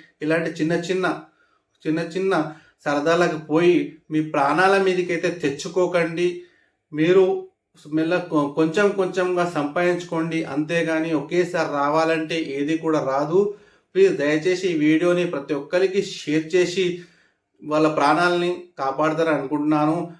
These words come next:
మద్యం ఎవరైనా తాగుతూ ఉంటే కనుక కొద్దిగా మానేసేయాలని నా ఆశయము.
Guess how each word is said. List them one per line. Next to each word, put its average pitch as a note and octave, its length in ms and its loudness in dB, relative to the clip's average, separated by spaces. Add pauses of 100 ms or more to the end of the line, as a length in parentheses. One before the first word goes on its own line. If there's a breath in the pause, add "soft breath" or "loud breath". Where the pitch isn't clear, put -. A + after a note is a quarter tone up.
(140 loud breath)
మద్యం F3 440 0
ఎవరైనా E3 340 0
తాగుతూ D#3 540 0
ఉంటే D#3 300 2
కనుక D3+ 360 0 (100)
కొద్దిగా C#3 400 -2
మానేసేయాలని D#3 1080 0
నా C#3 120 -8
ఆశయము. C#3 880 -6